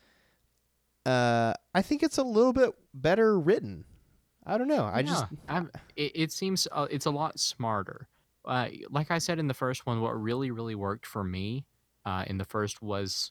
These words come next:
Speaker 2: were the, uh, the spoof moments. And I think spoof writing, uh, while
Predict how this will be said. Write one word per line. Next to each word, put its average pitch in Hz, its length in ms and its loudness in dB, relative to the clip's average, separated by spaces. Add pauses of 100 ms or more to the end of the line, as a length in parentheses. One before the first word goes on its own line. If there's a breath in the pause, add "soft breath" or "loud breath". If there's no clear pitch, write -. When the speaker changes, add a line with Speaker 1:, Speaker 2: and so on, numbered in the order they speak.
Speaker 2:
were 107 240 -6
the, 98 460 -4
uh, 90 200 -8
the 101 120 -8
spoof - 420 0
moments. 64 640 -10
And 110 120 -6
I 120 120 0
think 117 260 -6 (120)
spoof - 440 -2
writing, 98 500 -2 (600)
uh, 92 180 -2
while 104 460 -2